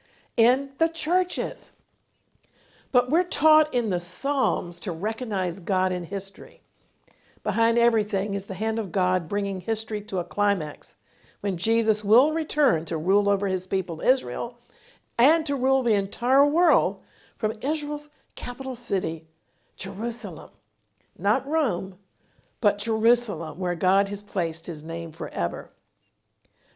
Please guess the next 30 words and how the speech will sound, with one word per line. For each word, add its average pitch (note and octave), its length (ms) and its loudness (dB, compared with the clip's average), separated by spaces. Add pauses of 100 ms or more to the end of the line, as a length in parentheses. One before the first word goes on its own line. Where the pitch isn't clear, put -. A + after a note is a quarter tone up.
God's G3 240 4
special G#3 420 2
dealings G3+ 460 0
with G3 140 -2
nations, G3+ 580 -4
especially G#3 560 -2
with F3 140 -4
his E3+ 160 -6
covenant F3+ 340 -4
people F3+ 280 -6
Israel, F#3+ 500 -4 (540)
should F4 280 -2
be C#4 140 -4
clearly F3+ 640 -2
studied G#3 500 0
and G#3 160 -2
recognized A3 560 -4
in F#3+ 60 -10
history E3 520 -12 (160)
and C4 380 -6
in A#3+ 200 -4
modern F3+ 360 -2
times. G3+ 580 -4 (760)
Israel G3+ 360 0
was G3+ 580 2
and G3+ 240 -4
is B3 380 0
God's E3+ 440 -2
chief G3 360 -6
nation. E3+ 480 -6